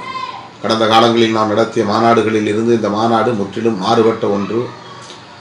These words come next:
அகில இந்திய கவனத்தை ஈர்க்கிற ஒரு அரசியல் மாநாடு. நம்மையெல்லாம் மனிதர்களாய் தலைநிமிர வைத்த நம்முடைய மகத்தான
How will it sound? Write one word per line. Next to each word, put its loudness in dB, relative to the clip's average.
அகில 6
இந்திய 6
கவனத்தை 4
ஈர்க்கிற 4
ஒரு -2
அரசியல் 2
மாநாடு. 2
நம்மையெல்லாம் 6
மனிதர்களாய் 6
தலைநிமிர 4
வைத்த 4
நம்முடைய 4
மகத்தான 2